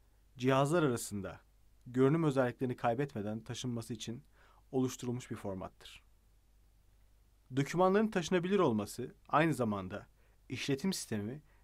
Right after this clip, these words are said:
ve uygulamalardan bağımsız olmalarını da getirmektedir. Herhangi bir işletim sisteminde oluşturulmuş olan bir P D F dokümanı başka bir işletim sisteminde açılabilir. P D F dokümanın kaynağı olan dosya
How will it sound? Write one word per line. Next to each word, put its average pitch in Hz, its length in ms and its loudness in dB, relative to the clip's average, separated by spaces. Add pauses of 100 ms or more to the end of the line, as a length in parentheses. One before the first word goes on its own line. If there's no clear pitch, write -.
(120)
ve 127 120 2
uygulamalardan 135 760 2
bağımsız 123 360 0
olmalarını 110 360 -2
da 107 60 -2
getirmektedir. - 800 -12 (1300)
Herhangi 151 400 4
bir 131 60 -2
işletim 131 360 -4
sisteminde 110 440 -4
oluşturulmuş 123 640 -8
olan 98 180 -4
bir 98 80 -8
P 107 220 -10
D 127 100 -4
F 127 100 -14
dokümanı 90 440 -12 (640)
başka 113 320 -2
bir 139 60 0
işletim 117 320 -8
sisteminde 107 320 -8
açılabilir. - 580 -8 (1160)
P 139 180 -4
D 180 140 6
F - 80 -16
dokümanın 170 400 0
kaynağı 147 400 4
olan 117 300 4
dosya 104 420 -8